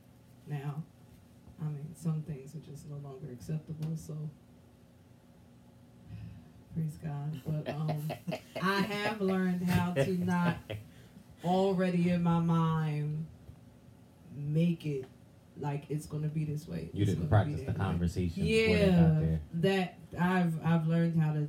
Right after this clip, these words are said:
Speaker 1: stop doing that. Now I argue with them after they leave many times in my head. I have that.
Speaker 2: <laughs>
Speaker 1: I do that repeatedly, but I've learned to kinda just be like, "All right, this is cool," 'cause I don't,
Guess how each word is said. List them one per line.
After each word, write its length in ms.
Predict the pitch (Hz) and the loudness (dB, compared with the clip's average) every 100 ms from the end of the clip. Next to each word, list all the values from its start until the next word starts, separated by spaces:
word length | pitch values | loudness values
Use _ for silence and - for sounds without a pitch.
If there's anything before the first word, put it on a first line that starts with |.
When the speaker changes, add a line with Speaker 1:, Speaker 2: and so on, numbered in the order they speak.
| - | -6
Speaker 1:
stop 300 | - 165 151 | -6 -2 0
doing 160 | 165 156 | 0 0
that. 120 | 151 | 0
Now 260 | 156 156 151 | 2 0 0
I 20 | |
argue 240 | 165 156 151 | 0 0 -2
with 180 | 147 | -2
them 100 | 143 | -4
after 180 | 147 - | -6 -6
they 140 | 147 139 | -8 -6
leave 340 | 156 160 147 147 | -2 -2 -2 -2
many 220 | 151 151 | -2 -2
times 320 | 160 139 135 | -6 -8 -10
in 100 | 135 | -12
my 120 | 139 | -6
head. 340 | 147 151 143 139 | -2 -2 -2 0
I 40 | |
have 300 | 156 151 147 180 | 0 2 2 4
that. 720 | 156 185 - 151 151 143 131 | 4 4 10 10 12 8 6
Speaker 2:
<laughs> 180 | - - | 4 6
Speaker 1:
I 80 | 156 | 4
do 80 | 175 | 4
that 340 | 180 185 - | 4 4 2
repeatedly, 840 | 160 - - 214 185 151 151 151 147 147 | 2 0 0 0 2 2 2 2 0 2
but 160 | 170 | 4
I've 240 | 190 180 180 | 4 2 2
learned 320 | 185 190 185 | 0 2 0
to 120 | 175 | 0
kinda 380 | 170 180 175 165 | -2 -2 0 0
just 320 | 156 156 151 | 0 -2 -2
be 280 | 247 - 240 | 2 4 6
like, 200 | 170 123 101 - - - - - - - - - 220 | 4 -2 -8 -14 -20 -20 -20 -20 -20 -20 -20 -16 -10
"All 80 | 254 | -8
right, 240 | 202 175 | -6 -8
this 160 | 196 - | -10 -12
is 100 | 190 - | -12 -10
cool," 300 | 147 147 151 | -8 -8 -8
'cause 140 | 156 151 | -12 -10
I 40 | |
don't, 260 | 185 175 | -10 -10